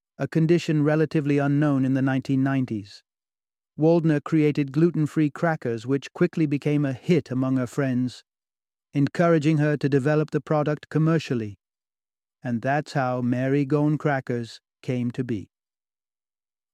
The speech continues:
As the demand for Waldner's crackers soared,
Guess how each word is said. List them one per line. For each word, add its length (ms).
As 180
the 140
demand 440
for 140
Waldner's 420
crackers 480
soared, 540